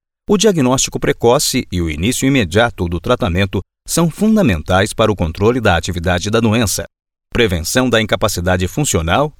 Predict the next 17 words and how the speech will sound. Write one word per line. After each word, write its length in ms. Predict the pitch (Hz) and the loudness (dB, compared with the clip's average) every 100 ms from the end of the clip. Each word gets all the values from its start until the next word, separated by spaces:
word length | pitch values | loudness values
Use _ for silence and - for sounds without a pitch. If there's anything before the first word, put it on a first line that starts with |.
| - | -8
e 60 | 90 | -6
lesão 360 | 78 80 123 | -4 -2 0
articular 560 | 131 - - 135 90 95 - - | 0 -2 0 2 2 0 -4 -8
e 80 | - | 0
o 60 | 170 | 2
retorno 480 | 180 - 196 190 | 4 4 2 2
ao 100 | 185 | 2
estilo 380 | 165 - 165 175 | 0 0 2 2
de 100 | 151 | 2
vida 240 | 113 127 160 | 0 2 2
normal 400 | 208 123 110 123 | 2 2 4 2
do 120 | 90 | 0
paciente 560 | 82 - 87 131 - - _ _ - | -4 -4 -2 0 0 -4 _ _ -4
o 60 | |
mais 340 | 85 85 131 127 | -2 0 0 -2
rápido 420 | - 101 - 90 | 0 -2 0 -6
possível. 560 | - 85 - 87 - | -6 -4 -2 -4 -6